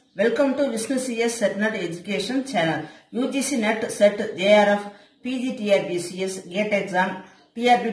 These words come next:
Polytechnic Exam எழுதுறவங்களுக்கு இந்த சேனல் யூஸ்ஃபுல்லா இருக்கும். இந்த வீடியோ உங்களுக்கு யூஸ்ஃபுல்லா இருந்துச்சுன்னா லைக் பண்ணுங்க, ஷேர் பண்ணுங்க, சப்ஸ்கிரைப் பண்ணுங்க, மறக்காம பக்கத்துல உள்ள பெல் ஐகானை பிரஸ் பண்ணுங்க. அப்பதான் நான் வீடியோ அப்லோட் பண்றப்ப உங்களுக்கு நோட்டிபிகேஷன்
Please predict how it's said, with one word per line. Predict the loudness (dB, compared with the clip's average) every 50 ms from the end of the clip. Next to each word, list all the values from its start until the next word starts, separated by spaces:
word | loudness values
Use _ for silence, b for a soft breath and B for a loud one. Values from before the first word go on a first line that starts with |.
| 2
Polytechnic | 4 4 4 4 4 0 -2 -4 -4 -4 -6 -6
Exam | -8 -8 -8 -6 -4 -4 -2 -2
எழுதுறவங்களுக்கு | -2 0 0 0 -2 -2 -4 -4 -4 -4 -4
இந்த | -4 -4 -2 -2
சேனல் | 0 0 0 0 -2 -4
யூஸ்ஃபுல்லா | -6 -6 -6 -4 -4 -4 -4
இருக்கும். | -4 -6 -8 -8 B B B B B -4 2
இந்த | 4 4 4 4 2
வீடியோ | 0 0 0 0 0 0 0
உங்களுக்கு | -2 -2 -2 -2 -2 -2 -4 -4 -4 -6 -8 -6
யூஸ்ஃபுல்லா | -6 -6 -2 2 2 2 2
இருந்துச்சுன்னா | 2 -2 -6 -4 -4 -2 -2 -2 -2 0
லைக் | 0 0 0 0 -2
பண்ணுங்க, | -2 -2 0 0 0 -2 -2 -2 -4
ஷேர் | -2 0 2 2 2 2
பண்ணுங்க, | 0 -2 -2 -2 -4 -4 -4 -4 -4 -6
சப்ஸ்கிரைப் | -8 -8 -10 -10 -6 -6 -4 -4 -4 -6
பண்ணுங்க, | -6 -4 -4 -4 -4 -4 -6 B B B B _ 0 2
மறக்காம | 2 2 4 2 2 4 2 0 0 0
பக்கத்துல | 0 -2 -2 -2 -2 0 0 2
உள்ள | 2 0 2 0
பெல் | 0 0 0 -2 -2
ஐகானை | 0 0 0 0 0 0 0 -2 -4
பிரஸ் | -6 -6 -6 -8
பண்ணுங்க. | -6 -4 -4 -4 -4 -4 -6 B B B B B -6
அப்பதான் | -2 0 2 4 4 4 2
நான் | 0 0
வீடியோ | -2 0 2 2 2 2
அப்லோட் | 4 2 2 2 0 -2
பண்றப்ப | -4 -2 -2 -2 -2 -2 -2 -2
உங்களுக்கு | -2 -2 -4 -4 -4 -6
நோட்டிபிகேஷன் | -6 -6 -6 -8 -10 -8 -8 -8 -8 -6 -6 -6 -6